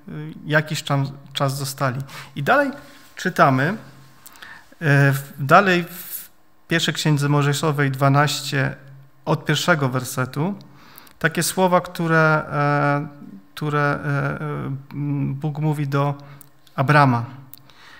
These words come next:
„I rzekł Pan do Abrama: Wyjdź z ziemi swojej i od rodziny swojej i z domu s-,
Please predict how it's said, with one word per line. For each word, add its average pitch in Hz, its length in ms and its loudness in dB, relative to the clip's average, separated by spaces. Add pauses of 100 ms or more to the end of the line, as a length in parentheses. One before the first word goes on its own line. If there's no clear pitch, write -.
(220)
„I 151 60 2
rzekł 196 280 4
Pan 156 400 8 (100)
do 143 160 2
Abrama: 135 440 4 (760)
Wyjdź 196 400 2
z 147 100 -2
ziemi 156 400 2
swojej 151 640 -2
i 143 60 0
od 143 240 -4
rodziny 147 380 0
swojej 151 500 -4 (120)
i 143 80 -6
z 135 120 -4
domu 175 260 2
s-, - 380 -6